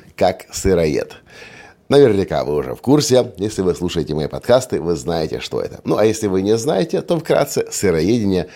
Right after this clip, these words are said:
это потребление еды, которая не подвергалась термической обработке, не варилась, не жарилась, не парилась, а просто какой была, такой она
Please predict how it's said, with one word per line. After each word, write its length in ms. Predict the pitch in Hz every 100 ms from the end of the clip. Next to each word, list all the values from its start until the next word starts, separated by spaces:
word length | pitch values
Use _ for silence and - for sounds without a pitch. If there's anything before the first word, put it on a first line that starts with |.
| - _
это 280 | 120 123 117
потребление 760 | - 101 95 92 95 85 82 80
еды, 320 | 90 123 185 - _ _
которая 480 | 135 135 165 160 151 - -
не 140 | 220
подвергалась 680 | 135 107 104 87 92 90 -
термической 600 | 92 82 82 80 - 80
обработке, 540 | 80 76 67 - 65
не 160 | 82 160
варилась, 540 | 160 127 131 113 104
не 100 | 156
жарилась, 560 | 120 104 104 90 90 -
не 120 | 151
парилась, 540 | - 101 98 90 92 - - - _
а 100 | -
просто 480 | 98 139 - 127 110 -
какой 460 | 131 120 - 123 110
была, 400 | 104 113 175 170 _ -
такой 320 | 87 - 151
она 380 | - 95 107 120